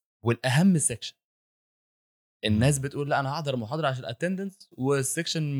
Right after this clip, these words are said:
Speaker 1: مش لازم." ف-، فبعد إذنك، الحضور لوحده والله العظيم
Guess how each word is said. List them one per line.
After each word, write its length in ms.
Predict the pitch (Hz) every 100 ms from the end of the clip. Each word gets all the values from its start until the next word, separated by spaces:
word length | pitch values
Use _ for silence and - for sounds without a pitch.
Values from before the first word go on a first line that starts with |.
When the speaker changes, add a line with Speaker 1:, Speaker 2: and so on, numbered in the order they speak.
| 131
Speaker 1:
مش 200 | 120 117
لازم." 280 | 107 87 80 _ _ _ _ _ _ _ -
ف-، 80 | -
فبعد 560 | 110 107 - 117 156 156
إذنك، 340 | 131 127 -
الحضور 480 | 120 - 131 180 185
لوحده 640 | 156 147 - 160 175 233 _ _ _ -
والله 240 | 104 101 143
العظيم 420 | 113 107 139